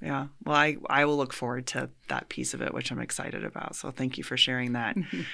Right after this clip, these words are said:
Speaker 1: Well, I ask every one of my guests, um, at this point in my, in the show, which is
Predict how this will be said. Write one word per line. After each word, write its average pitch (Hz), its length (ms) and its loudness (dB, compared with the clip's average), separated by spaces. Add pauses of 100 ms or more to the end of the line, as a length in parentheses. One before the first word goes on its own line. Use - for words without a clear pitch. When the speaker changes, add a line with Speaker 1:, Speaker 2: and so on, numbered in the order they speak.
(120)
Speaker 1:
Well, 151 100 8
I 165 160 10
ask 175 500 6
every 156 320 6
one 143 200 4
of 135 240 2
my 131 560 0
guests, 123 560 0 (420)
um, 123 720 2 (720)
at 139 140 2
this 127 200 2
point - 300 0
in - 40 -4
my, 123 220 -2 (140)
in 135 100 2
the 127 80 2
show, 127 340 2
which 127 180 0
is 127 300 0